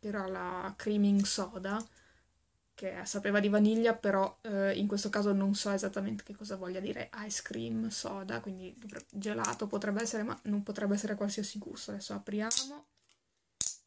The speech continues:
E mi sono munita di bicchiere per versare. Ok, è trasparente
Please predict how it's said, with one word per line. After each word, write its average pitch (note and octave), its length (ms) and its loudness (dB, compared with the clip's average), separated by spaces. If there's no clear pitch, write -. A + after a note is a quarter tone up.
E G3+ 220 -8
mi G#3+ 100 -12
sono G#3 240 -6
munita G#3+ 400 2
di G3 200 -2
bicchiere G#3 600 -4
per A3 220 -6
versare. G3+ 1000 -4
Ok, A3 280 -10
è A3 200 -2
trasparente A#3+ 1200 -4